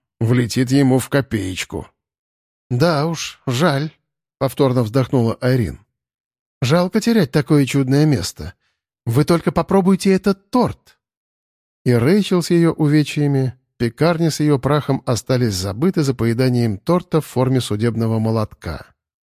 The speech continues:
От тоски и досады меня замутило, и я не стал пробовать кондитерский шедевр, пусть он и был приготовлен умелыми руками Рэйчел.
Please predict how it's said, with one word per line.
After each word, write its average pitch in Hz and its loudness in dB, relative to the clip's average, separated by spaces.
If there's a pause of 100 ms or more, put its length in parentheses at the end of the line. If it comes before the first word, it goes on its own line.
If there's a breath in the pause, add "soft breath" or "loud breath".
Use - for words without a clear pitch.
(280)
От 113 -4
тоски 156 0
и - 4
досады 135 2
меня 127 2
замутило, 120 -2 (320)
и 123 2
я 143 4
не 170 4
стал 160 0
пробовать 123 -2
кондитерский 123 0
шедевр, 151 -2 (360)
пусть 190 0
он 135 2
и 117 2
был 151 2
приготовлен 147 0
умелыми 123 0
руками 117 0
Рэйчел. 113 -4